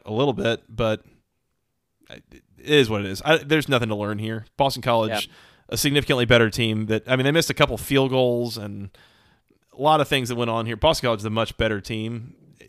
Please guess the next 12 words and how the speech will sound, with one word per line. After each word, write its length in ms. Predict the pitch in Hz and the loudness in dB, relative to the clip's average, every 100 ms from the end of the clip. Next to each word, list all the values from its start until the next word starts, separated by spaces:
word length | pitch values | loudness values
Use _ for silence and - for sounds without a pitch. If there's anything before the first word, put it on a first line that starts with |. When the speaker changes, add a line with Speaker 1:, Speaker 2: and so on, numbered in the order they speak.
| 113 | _
Speaker 1:
The 120 | 135 | -8
score 260 | 123 147 127 | -4 -2 -2
was 120 | 117 | 0
a 40 | 113 | 0
lot 300 | 113 107 - | 0 0 -2
closer 320 | 117 104 110 | -6 -6 -8
than 80 | 104 | -10
the 60 | |
game 220 | 98 107 | -10 -8
really 200 | 107 107 | -8 -6
was, 480 | 107 131 127 120 110 | -2 0 0 0 -4
and 460 | - 113 107 107 | -8 -10 -8 -12